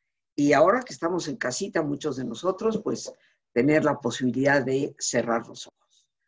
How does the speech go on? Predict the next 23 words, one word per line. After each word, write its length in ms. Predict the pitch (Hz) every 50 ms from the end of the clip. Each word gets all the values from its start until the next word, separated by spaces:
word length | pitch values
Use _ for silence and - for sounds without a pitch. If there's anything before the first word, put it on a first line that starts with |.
| _ _ _ _ _ _
En 140 | - 135 147
una 160 | 156 147 135 -
posición 520 | 127 120 - 131 120 - - 117 117 117
cómoda, 460 | - - 165 180 185 180 180 190 175
con 160 | - - 123 127
tus 200 | - - - -
ojos 220 | 107 - - - -
cerrados, 640 | - - - 135 151 165 165 175 - - - _ _ _ _ _ _ _ _ _ _ _ _ _ _ _ _ _ _ _ _ _ _
toma 320 | - 160 165 175 170 151 -
conciencia 600 | 139 135 131 131 - 175 170 165 170 - 160 139
de 120 | 135 151
tu 140 | 147 - 117 95
respiración, 720 | 104 110 - - - 85 82 - - - - - 69 67 - _ _ _ _ _ _ _ _ _ _ _ _ _ _ _ _ _ _ _ _ _ _ _ _ _ _ _ _ _ _
del 160 | - 123 123
entrar 640 | 123 120 120 117 - 143 147 151 156 156 156 156 147 147
y 80 | 139
el 60 | 127
salir 360 | 127 - 120 120 127 135 143 131
del 180 | 139 127 123 123
aire 220 | 127 127 123 127
en 100 | 117 107
tu 140 | - 95 -
cuerpo. 380 | - 90 - - _ _ _